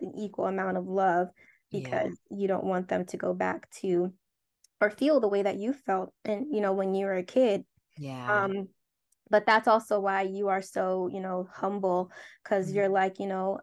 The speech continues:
Speaker 1: "I, I grew up in this way. Um, so, you know, I just know, I just always remember where I came from." So despite, like, how much you have been, uh, blessed, even, like, with your
Speaker 2: Mm-hmm.
Speaker 1: health or even, like, with your page or with your influence that you have acquired, it's like you always go back to your roots. You always go back to where you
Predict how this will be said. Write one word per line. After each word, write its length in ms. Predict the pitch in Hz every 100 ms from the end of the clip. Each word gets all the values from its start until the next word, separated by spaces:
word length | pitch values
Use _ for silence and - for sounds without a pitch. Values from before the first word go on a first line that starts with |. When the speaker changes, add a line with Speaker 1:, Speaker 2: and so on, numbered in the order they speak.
| -
Speaker 1:
"I, 480 | 190 190 190 190 -
I 200 | 202 202
grew 220 | 202 202
up 160 | 190 180
in 200 | 185 185
this 260 | 202 214 -
way. 380 | 185 180 180 - _ _ -
Um, 220 | 185 185
so, 640 | 185 - 185 180 180 185 190 _
you 80 | 196
know, 180 | 180 185
I 160 | 170
just 220 | 185 185 196
know, 300 | 196 190 180
I 120 | 190
just 140 | 196 190
always 220 | 196 196
remember 340 | 190 185 185 180
where 140 | 180
I 120 | 170
came 380 | 180 - 190 185
from." 300 | 185 - -
So 220 | - 196
despite, 580 | 190 202 - 214 208 202
like, 340 | 202 190 185 - _ _
how 240 | - 202 202
much 400 | 202 190 190 -
you 100 | 196
have 360 | 196 185 185 196
been, 360 | 185 180 175
uh, 160 | 185 190
blessed, 680 | 185 190 196 190 - - - _ _ -
even, 360 | 214 208 196
like, 240 | 196 190 190
with 180 | 190
your 100 | 196
Speaker 2:
Mm-hmm. 20 | 190
Speaker 1:
health 460 | 208 190 208 214
or 80 | 208
even, 320 | 339 190 196
like, 220 | 196 190 190
with 180 | 190 190
your 120 | 190
page 460 | - 196 190 202
or 60 | 196
with 220 | 190 185
your 120 | 190 196
influence 600 | 208 220 220 190 190 185
that 240 | 185 -
you 60 | 196
have 200 | 185 185
acquired, 520 | 190 - 202 190 190
it's 200 | 190 -
like 260 | 196 185 -
you 100 | 196
always 260 | 190 190 190
go 140 | 185
back 360 | 185 185 185 -
to 240 | 190 190
your 260 | 190 196 190
roots. 380 | 254 - - -
You 80 |
always 140 | 190 185
go 100 | 190
back 200 | 190 185
to 100 | -
where 60 |
you 100 | 185